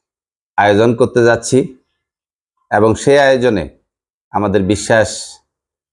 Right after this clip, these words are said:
পনেরো থেকে বিশ হাজার লোকের সমাবেশ হবে এবং এই সমাবেশে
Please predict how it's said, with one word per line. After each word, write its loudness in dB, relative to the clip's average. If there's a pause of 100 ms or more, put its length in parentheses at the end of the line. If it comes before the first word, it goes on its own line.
(140)
পনেরো 2
থেকে -2
বিশ -2
হাজার 2
লোকের 0 (760)
সমাবেশ 0
হবে 2 (840)
এবং 2
এই 4
সমাবেশে 0